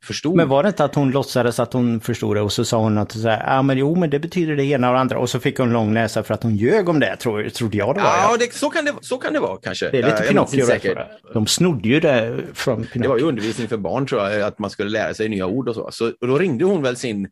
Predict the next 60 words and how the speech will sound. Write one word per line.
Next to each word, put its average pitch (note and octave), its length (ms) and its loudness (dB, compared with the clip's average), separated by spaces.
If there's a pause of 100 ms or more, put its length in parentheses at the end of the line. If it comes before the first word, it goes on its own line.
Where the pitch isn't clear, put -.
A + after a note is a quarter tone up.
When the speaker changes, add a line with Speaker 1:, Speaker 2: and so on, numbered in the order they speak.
(100)
Speaker 1:
mamma F#2 280 -2
eller G#2 140 -2
syster - 440 -8
eller F2+ 180 -4
vem G2 120 -4
det G2+ 60 -4
var D#2+ 200 -4
i F2+ 140 -6 (260)
bild G#2+ 180 -8 (280)
och, D#2+ 100 -16 (140)
och - 80 -8
frågade. G2 440 -2
Och G2 60 -4
så B2 100 -4
stod D3 280 0
hon C#3+ 80 0
där C#3 100 2
och C3 80 2
gömde C3 300 0
sin A#2 180 -8
näsa G#2+ 400 -6
och F2 200 -8
sådär. D#2+ 240 -8
Det - 80 -14
var A#2 120 -12
ju A#2+ 80 -8
Speaker 2:
Ja, C3 200 2
det C3 100 0
får D#3+ 120 -2
man D#3+ 120 2
inte C#3 160 -2
visa, G#2+ 260 -2
nej. G2+ 180 -6 (540)
Speaker 1:
tyckte - 220 -10
man E2 120 -6
ju G2 60 -6
var E2+ 160 -4
jättehäftigt - 720 -10
som - 160 -6
barn, C3 120 0
Speaker 2:
Ja. D3+ 220 0 (180)
Speaker 1:
att - 120 -14 (240)
kunna F2 160 -6
prata - 440 -8
med G#2 120 -4
någon E2 180 -6 (140)
med F2 120 -6
bild. B2 320 -6 (100)
Speaker 2:
Fan, - 760 -10
Hedvig - 600 -12
och - 140 -6
Uggla. C#3 340 -6
Fan, D#3 140 -2
det, D3 140 2
det F3 120 2
har E3+ 200 4
jag, D3 80 2 (200)
det F#3 100 4
har E3+ 180 2
jag C#3 140 4